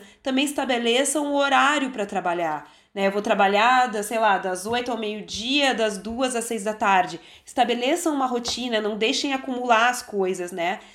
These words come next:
Se concentrem nas atividades da, né, que estão exercendo no, ne-, nessa forma de trabalho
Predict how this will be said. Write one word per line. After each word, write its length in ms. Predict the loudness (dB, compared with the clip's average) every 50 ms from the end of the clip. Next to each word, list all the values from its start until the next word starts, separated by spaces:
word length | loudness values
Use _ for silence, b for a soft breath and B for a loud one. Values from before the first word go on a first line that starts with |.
| B B
Se 180 | B -8 -6 -2
concentrem 680 | -2 -2 -2 -2 -2 0 0 2 2 0 -2 -2 -2
nas 220 | 0 0 0 0 0
atividades 840 | -2 -2 -4 -8 -6 -2 2 4 4 4 4 0 -2 -8 -12 -12 -14
da, 240 | -14 -6 -6 -6 -6
né, 320 | -6 -6 -4 -2 -2 -2
que 100 | -4 -6
estão 260 | -10 -8 -6 -2 -2 0
exercendo 560 | 0 0 -2 -2 -2 -2 0 0 0 -2 -2
no, 380 | -2 0 0 0 0 0 -2
ne-, 220 | -2 -2 -2 -2 0
nessa 800 | 0 0 0 0 0 -2 -2 -2 0 0 2 2 2 2 0 0 0
forma 300 | 2 2 2 2 0 -4
de 100 | -4 -4
trabalho 640 | 0 0 0 4 4 4 4 4 4 0 -2 -4